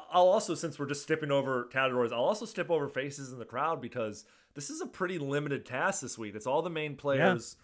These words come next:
Speaker 2: Yeah.
Speaker 1: Plus we did Jason Patric, Werner, Andrew Klein. But, like, every, other than that, it's just, like, literally random firefighters on the smoke jumper set. I scoured I M D B. Nobody with that big of a career outside of this episode. Nobody with, like,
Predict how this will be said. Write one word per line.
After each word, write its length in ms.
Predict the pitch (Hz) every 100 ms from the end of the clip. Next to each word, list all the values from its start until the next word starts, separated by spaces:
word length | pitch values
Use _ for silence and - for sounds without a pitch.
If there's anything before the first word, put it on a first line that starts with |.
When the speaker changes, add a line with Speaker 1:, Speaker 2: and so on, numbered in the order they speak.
| _
Speaker 2:
Yeah. 180 | 131 147
Speaker 1:
Plus 260 | 139 143 143
we 60 |
did 140 | 143 143
Jason 340 | 147 143 143
Patric, 720 | 127 135 127 - 123 117 - _ _ _ _ _ -
Werner, 400 | 135 135 131 127
Andrew 320 | 127 123 117
Klein. 400 | - 127 127 123
But, 100 | 117
like, 100 | 123
every, 220 | 127 208 208
other 180 | 156 190
than 100 | 180
that, 220 | 143 165 143
it's 100 | -
just, 160 | 135
like, 200 | 147 135 -
literally 420 | 123 143 151 147
random 480 | 110 120 123 123 110
firefighters 680 | - 113 120 117 127 127 120
on 60 | 107
the 60 |
smoke 260 | - 120 120
jumper 280 | 131 123 127
set. 340 | - 127 123 _ _ _
I 40 | -
scoured 500 | - 156 151 165 147
I 160 | 135
M 120 | 139 123
D 160 | 123
B. 300 | 110 117 117 104
Nobody 400 | 135 139 147 139
with 180 | 131
that 220 | 131 123 123
big 120 | 123
of 80 | 113
a 20 |
career 360 | 107 117 113 113
outside 400 | 110 - 117 110
of 140 | 104
this 180 | 113 -
episode. 640 | 110 117 104 110 110 101 98 _ _ _
Nobody 340 | 113 120 123 120
with, 160 | 117
like, 140 | 117